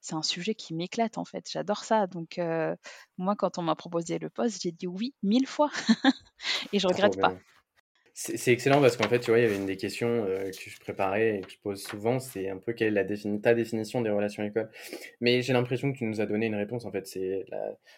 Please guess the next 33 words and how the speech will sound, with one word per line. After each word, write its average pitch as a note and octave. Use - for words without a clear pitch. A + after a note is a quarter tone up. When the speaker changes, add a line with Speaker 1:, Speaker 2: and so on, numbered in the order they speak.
Speaker 2:
ta G#2+
définition A2
des, G#2
enfin, G2+
notamment B2
du A#2+
poste -
de G#2
responsable A2
des G#2+
relations G2+
écoles, G2+
chargé G#2+
des, F#2+
des F2+
relations G2+
écoles. A#2
C'est, G#2+
c'est G#2
un G#2
poste A#2
hybride C3
sur -
lequel, A2+
justement, A2+
on G#2+
va G2
avoir G#2
une, G2
une G#2
proposition B2
qui G#2
est G2